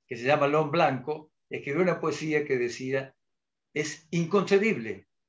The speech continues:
que alguien que ande por los cielos no crea en Dios", ¿no? Entonces, los sueños son cosas a alcanzar que se logran transpirando la camiseta. ¿Eh?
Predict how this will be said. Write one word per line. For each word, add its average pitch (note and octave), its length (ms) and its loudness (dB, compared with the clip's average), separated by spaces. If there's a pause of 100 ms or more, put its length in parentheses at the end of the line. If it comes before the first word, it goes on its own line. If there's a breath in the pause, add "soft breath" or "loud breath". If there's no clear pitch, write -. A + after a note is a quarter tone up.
(140)
que C#3+ 140 0
alguien D#3 380 2
que C#3 120 2
ande C#3+ 200 0
por C#3+ 180 -2
los B2 120 -2
cielos A#2+ 520 -4
no B2 160 -6
crea A#2+ 220 -2
en A2 80 -6
Dios", F#2+ 280 -8
¿no? C#3+ 280 -10 (480 soft breath)
Entonces, C#3+ 680 0 (540)
los F3+ 160 4
sueños F#3+ 800 4 (320)
son - 320 4
cosas B3+ 400 -2
a C#3+ 60 0
alcanzar C#3 840 2 (300 loud breath)
que D#3+ 100 0
se C#3+ 200 0
logran B2+ 640 2 (380)
transpirando B2 640 0
la G#2+ 140 -4
camiseta. G2+ 640 -8 (1500)
¿Eh? F3 340 -4